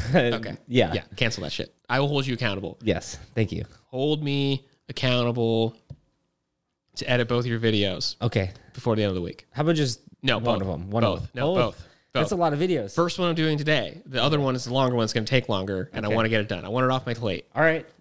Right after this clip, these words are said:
Speaker 2: I've been really bad about procrastinating on those things. I need to get better on it.
Speaker 1: I, I would just be happy with one, but if you want
Speaker 2: I know.
Speaker 1: me to do
Speaker 2: I,
Speaker 1: two,
Speaker 2: I, I
Speaker 1: <laughs> yeah.
Speaker 2: always meet my deadlines.
Speaker 1: Fair enough,
Speaker 2: But,
Speaker 1: fair enough.
Speaker 2: like, if I have the time, which I, I know I will,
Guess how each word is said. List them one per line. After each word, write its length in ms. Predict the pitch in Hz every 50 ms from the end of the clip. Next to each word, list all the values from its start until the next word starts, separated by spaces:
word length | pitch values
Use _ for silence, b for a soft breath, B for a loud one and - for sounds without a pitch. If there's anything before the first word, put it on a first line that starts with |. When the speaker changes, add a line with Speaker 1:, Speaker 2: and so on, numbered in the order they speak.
| _ _ -
Speaker 2:
I've 160 | 120 127 123
been 140 | 143 135 135
really 300 | 135 143 151 151 147 143
bad 240 | 143 135 135 135 123
about 160 | 131 123 117
procrastinating 600 | - 127 113 - 123 113 113 113 131 123 123 123
on 120 | 123 123
those 200 | 123 123 123 -
things. 460 | - 131 127 123 127 123 120 - - - _ _ -
I 60 | 113
need 80 | 110 113
to 80 | 113
get 140 | 110 107 -
better 240 | 98 92 87 71 -
on 100 | - - -
it. 60 | - - b b b b b b b - _ -
Speaker 1:
I, 60 | - - - - - 113
I 20 |
would 120 | 135 131 107
just 240 | 95 104 104 - -
be 60 | 107
happy 220 | 107 110 95 - 92
with 140 | 92 92
one, 260 | 117 117 135 120 98 95
but 220 | 104 101 95 -
if 140 | 104 101 -
you 80 | 131
want 100 | 127 131 135
Speaker 2:
I 40 | 139
know. 180 | 151 139 -
Speaker 1:
me 180 | 127 131 131 101
to 60 | 131
do 140 | 156 165 175
Speaker 2:
I, 20 |
Speaker 1:
two, 60 | 170 - -
Speaker 2:
I, 160 | 143 139 131 - -
I 20 | 139
Speaker 1:
<laughs> 120 | 143 156
yeah. 140 | 147 143 -
Speaker 2:
always 200 | 156 160 151 160
meet 140 | 170 165 165
my 120 | 156 151
deadlines. 680 | 147 160 165 160 143 123 107 104 101 95 95 - - -
Speaker 1:
Fair 120 | - 107
enough, 220 | 117 135 110 107 - -
Speaker 2:
But, 60 | 139
Speaker 1:
fair 80 | 123 120
enough. 160 | 123 113 101
Speaker 2:
like, 220 | 135 123 123 120 120 - - _
if 140 | 127 123 131
I 60 | 127
have 240 | 127 143 143 143 135
the 80 | 135
time, 340 | 120 - 139 135 123 113 107
which 140 | 117 117 -
I, 200 | 135 135 135 131 - -
I 100 | 110 107
know 260 | 110 117 123 131 123
I 140 | 113 107 104
will, 440 | 110 120 120 101 87 85 85 -